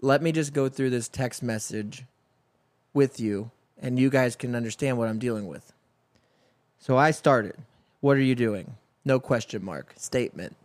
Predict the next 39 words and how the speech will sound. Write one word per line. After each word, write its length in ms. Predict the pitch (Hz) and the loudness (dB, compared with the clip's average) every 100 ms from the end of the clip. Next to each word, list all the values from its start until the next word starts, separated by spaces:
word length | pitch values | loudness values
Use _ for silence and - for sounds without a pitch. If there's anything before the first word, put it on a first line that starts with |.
| _ - | _ -18
That's 160 | - | -8
how 140 | 120 113 | -4 -2
I 80 | 113 | -2
like 220 | 110 107 | -4 -6
to 80 | 110 | -6
roll. 320 | 110 104 127 _ _ _ _ _ _ _ _ | -4 -6 -10 _ _ _ _ _ _ _ _
This 100 | 139 | 2
is 40 | |
eleven 440 | 123 117 131 135 131 | 4 4 4 2 0
thirty-five 560 | 131 123 117 117 113 | 0 0 0 -2 0
A 200 | 110 107 | -2 -4
M 140 | 104 101 | -4 -6
on 120 | - | -6
Saturday. 560 | - 110 104 90 71 113 - _ _ _ _ _ _ - | -2 0 0 -4 -8 -10 -16 _ _ _ _ _ _ -2
I 140 | 123 | 0
should 200 | 120 127 | 0 0
be 100 | 120 | -2
busy. 460 | 120 127 - 104 95 - | 0 0 0 -4 -8 -6
<laughs> 80 | |
I'm 220 | 139 - 120 | -4 -2 -4
not. 340 | 113 - - _ _ _ _ _ _ _ _ _ _ _ | -4 -8 -12 _ _ _ _ _ _ _ _ _ _ _
"Going 200 | 160 180 | 4 4
to 60 | 170 | 4
pick 220 | 165 160 | 2 2
up 180 | 139 - | 2 0
flowers 580 | - 147 160 120 123 123 | 0 4 4 4 0 0
and 180 | 131 | 0
a 40 | 131 | 0
cake 320 | - 185 170 | 2 2 2
right 200 | 127 92 | 0 0
now. 280 | 110 101 110 _ _ | -2 -6 -10 _ _
How 160 | 117 110 | -4 -2
about 240 | 117 117 | 2 2
you?" 340 | 156 139 90 120 _ _ _ _ _ _ _ _ | 2 2 0 -8 _ _ _ _ _ _ _ _
"Are 200 | 120 120 | 0 2
you 180 | 123 123 | 4 4
alone?" 480 | 131 156 123 110 110 _ _ | 4 4 2 -2 -8 _ _
Question 380 | - 117 - 107 | -4 -4 -4 -6
mark. 340 | 107 92 - | -4 -6 -12